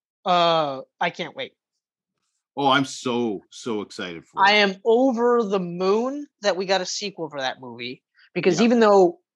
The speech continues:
Speaker 1: it did really well, that didn't necessarily mean that they would do a sequel for that movie.
Speaker 2: Yeah.
Speaker 1: Okay. But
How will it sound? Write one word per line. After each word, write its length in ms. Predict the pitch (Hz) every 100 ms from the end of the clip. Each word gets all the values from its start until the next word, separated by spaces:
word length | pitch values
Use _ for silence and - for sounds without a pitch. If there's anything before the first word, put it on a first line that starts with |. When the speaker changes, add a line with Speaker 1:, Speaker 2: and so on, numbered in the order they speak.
| _
Speaker 1:
it 140 | 196
did 160 | 202 180
really 220 | 185 160 139
well, 440 | 180 185 156 123 - _
that 160 | 156 -
didn't 200 | 190 185
necessarily 600 | 180 - - 175 160 151
mean 280 | 151 156 147
that 120 | 135
they 140 | 139
would 140 | 131 127
do 160 | 131
a 40 | 123
sequel 360 | - 131 120
for 100 | -
that 180 | 117 113
movie. 320 | 117 98 - _ _ _ -
Speaker 2:
Yeah. 180 | 90 - _ _ _ _ _ _ -
Speaker 1:
Okay. 460 | 147 160 165 180 - _ _ _ -
But 340 | 185 160 -